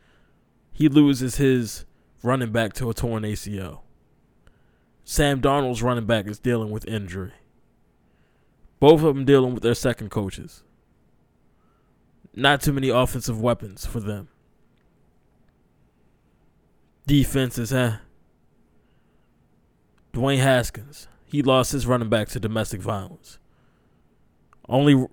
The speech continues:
only receiver on the, uh, Washington football team that I know off the top of my head is Terry McLaurin. Other than that, don't know anybody on the rest, oh, excuse me, on the Washington football team. The difference between the three,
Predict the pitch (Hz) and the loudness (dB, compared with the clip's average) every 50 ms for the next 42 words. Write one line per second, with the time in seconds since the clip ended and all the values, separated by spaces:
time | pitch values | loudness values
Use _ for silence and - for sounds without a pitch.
0 | - - 135 151 151 139 135 131 - - 151 147 135 127 131 120 80 123 127 127 | -2 2 4 4 6 6 4 2 2 4 4 6 6 6 4 2 2 0 -2 0
1 | 123 120 120 117 117 101 - _ _ _ _ _ - 110 117 113 113 113 110 123 | 0 2 2 2 2 0 -2 _ _ _ _ _ -4 -2 0 0 0 0 0 2
2 | 131 135 - - - - - 123 123 143 139 107 123 123 117 - 131 123 120 113 | 2 2 2 0 -6 -6 -4 -2 -2 -2 0 2 2 2 2 0 -2 -4 -4 -4
3 | 104 107 104 113 131 135 127 120 113 107 113 110 101 104 - 131 117 117 117 123 | -4 -2 0 2 2 2 2 0 0 0 0 -2 -2 -2 -2 -2 -2 -2 -4 -4
4 | 127 120 117 104 101 98 - - - 131 120 113 107 104 - - 117 107 92 85 | -2 -2 -2 -4 -6 -8 -8 -6 -4 -2 -2 -2 -4 -8 -8 -6 -6 -6 -6 -8
5 | - - - _ - - - - - - - _ _ _ - - 123 139 131 131 | -12 -16 -20 _ -20 -20 -20 -20 -20 -20 -20 _ _ _ -4 2 2 4 4 4
6 | 131 117 120 123 127 135 135 123 85 95 113 107 101 135 135 123 120 123 123 120 | 2 2 2 0 0 0 0 0 -2 -6 -10 -2 0 0 0 0 -2 -2 0 0
7 | 120 117 113 113 107 113 113 110 107 107 104 104 104 98 - - _ - 107 110 | 0 0 -2 -2 -2 -2 -2 -2 -2 -4 -2 -2 -2 -4 -6 -10 _ -8 -6 -6
8 | 110 107 95 - - - 113 107 95 107 104 - 117 117 110 110 113 113 110 - | -6 -6 -6 -8 -8 -6 -6 -6 -6 -8 -12 -10 -8 -6 -4 -4 -2 -2 -2 -4
9 | - - 117 104 - 113 92 104 104 101 - - - - - - - _ _ _ | -4 -8 -8 -6 -6 -8 -8 -6 -10 -10 -10 -12 -14 -14 -16 -18 -20 _ _ _
10 | _ _ _ _ _ _ _ _ _ _ _ _ _ _ _ _ _ _ _ _ | _ _ _ _ _ _ _ _ _ _ _ _ _ _ _ _ _ _ _ _
11 | _ _ _ _ _ _ _ _ _ _ _ _ _ _ _ _ _ _ _ _ | _ _ _ _ _ _ _ _ _ _ _ _ _ _ _ _ _ _ _ _
12 | _ _ _ _ _ _ _ _ _ _ _ _ _ _ _ _ _ _ _ _ | _ _ _ _ _ _ _ _ _ _ _ _ _ _ _ _ _ _ _ _
13 | _ _ _ _ _ _ _ _ _ _ _ _ _ _ _ _ _ - - 131 | _ _ _ _ _ _ _ _ _ _ _ _ _ _ _ _ _ -2 0 4
14 | 135 156 196 190 190 165 139 143 - - 160 156 151 147 139 135 117 107 107 - | 8 8 8 8 6 4 2 2 2 2 2 2 2 2 0 0 -2 -6 -6 -4
15 | 135 151 160 139 110 95 82 - | -2 0 2 2 0 0 -4 -10